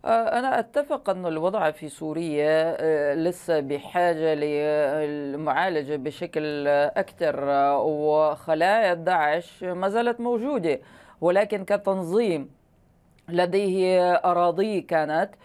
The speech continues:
<coughs> سوري، هذا التنظيم قد انتهى.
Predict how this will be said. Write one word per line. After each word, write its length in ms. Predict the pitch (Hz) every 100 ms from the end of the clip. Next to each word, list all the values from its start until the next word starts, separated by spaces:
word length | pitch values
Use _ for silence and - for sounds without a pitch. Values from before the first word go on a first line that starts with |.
| - - _ _ -
<coughs> 720 | - - 285 277 - - 185
سوري، 440 | - 180 170 160 - _ _ _ _ _ _ -
هذا 200 | 190 196
التنظيم 680 | 190 - 185 170 180 233 233
قد 160 | 240 233 285
انتهى. 520 | 311 - 160 151